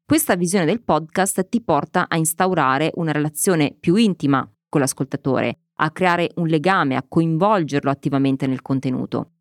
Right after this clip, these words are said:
E sicuramente questo è uno dei punti di forza di questo media. In alcuni casi, tuttavia, potrebbe essere utile usare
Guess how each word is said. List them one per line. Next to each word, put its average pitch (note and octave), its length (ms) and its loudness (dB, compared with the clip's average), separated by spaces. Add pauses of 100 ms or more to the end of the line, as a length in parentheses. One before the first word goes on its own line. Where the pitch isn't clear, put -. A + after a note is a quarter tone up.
(100)
E C#3 120 0
sicuramente F3 960 0
questo E3 520 0
è E3 100 0
uno D3+ 220 2
dei C#3 140 2
punti D3+ 300 0
di D3 100 0
forza C3 680 -2
di C#3+ 140 -2
questo C3 340 -4
media. A#2 420 -6 (520)
In C#4+ 140 4
alcuni A3+ 340 0
casi, C3+ 340 -2
tuttavia, E3 480 0
potrebbe C3+ 760 0
essere E3+ 380 0
utile E3+ 540 0
usare D#3 420 0